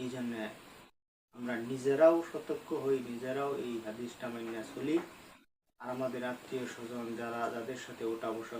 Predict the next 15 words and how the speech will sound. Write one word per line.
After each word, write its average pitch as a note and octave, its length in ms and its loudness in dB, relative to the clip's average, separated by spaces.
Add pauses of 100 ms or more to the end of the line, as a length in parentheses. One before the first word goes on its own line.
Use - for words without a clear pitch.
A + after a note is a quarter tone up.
করবো, G#2+ 220 -4 (120)
তাদেরকে C3 420 2 (100)
ওই A#2 180 -2
হাদিসের A2+ 460 -8
উপরে A2+ 260 -4
যেন G#2+ 140 -8 (160)
আমল A#2 300 -6
করাবার A2 440 -2
জন্য G#2+ 180 -6 (160)
মেহনত G#2+ 440 -6
করতে G#2+ 300 -10
পারি, G#2 240 -2
দাওয়াত G#2+ 340 -2
দিতে G#2+ 240 -4
পারি। G#2 200 -8